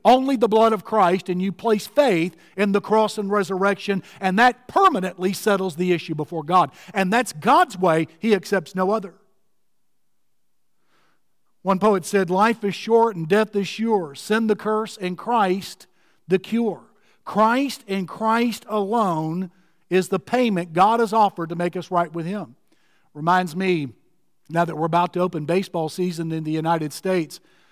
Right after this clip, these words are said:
of a, uh, husband and wife that received tickets to a Major League Baseball game. Uh, it came with a parking pass, and all the benefits to these particular tickets didn't really dawn on him.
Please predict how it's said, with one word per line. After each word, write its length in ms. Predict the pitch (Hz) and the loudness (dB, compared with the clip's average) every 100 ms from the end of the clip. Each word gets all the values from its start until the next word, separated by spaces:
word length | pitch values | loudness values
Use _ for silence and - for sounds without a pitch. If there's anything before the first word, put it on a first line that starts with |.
| _ - | _ -4
of 240 | 170 165 | -2 0
a, 280 | 165 160 156 | -2 -2 -2
uh, 120 | 151 | -2
husband 360 | 147 220 175 185 | 2 2 2 -4
and 120 | 156 | -4
wife 300 | 165 190 196 | -2 0 0
that 120 | 175 156 | -4 -14
received 380 | 156 175 160 | -8 -6 -4
tickets 460 | - 214 185 147 - | -2 -2 -2 -10 -8
to 240 | 175 156 | -4 -2
a 40 | 156 | -2
Major 320 | 170 185 170 | -2 -2 -4
League 200 | 160 143 | -6 -6
Baseball 420 | 170 190 - 135 | -6 -6 -8 -14
game. 320 | 131 135 185 _ _ _ _ _ _ _ _ - | -14 -20 -20 _ _ _ _ _ _ _ _ -20
Uh, 200 | 123 123 | -20 -8
it 160 | 165 - | -8 -2
came 200 | 190 196 | -2 -2
with 100 | 180 | -4
a 60 | |
parking 440 | - 208 220 175 156 | 2 4 4 -2 -6
pass, 440 | 180 151 143 - | -2 -2 -4 -6
and 140 | 147 - _ - | -8 -10 _ -2
all 180 | 185 220 | 2 2
the 140 | 196 | 2
benefits 840 | 160 247 254 185 170 175 - - - | 2 0 0 0 -2 -4 -12 -18 -12
to 140 | 214 196 | -6 -4
these 240 | 202 196 | -2 -4
particular 440 | - 214 185 156 | -2 -2 -2 -4
tickets 440 | 143 254 233 156 143 | -8 -6 -6 -8 -2
didn't 200 | 226 214 | -2 -2
really 200 | 175 165 | -6 -4
dawn 300 | 160 233 233 | -2 -2 -2
on 160 | 151 | -4
him. 340 | 139 156 185 | -4 -4 -4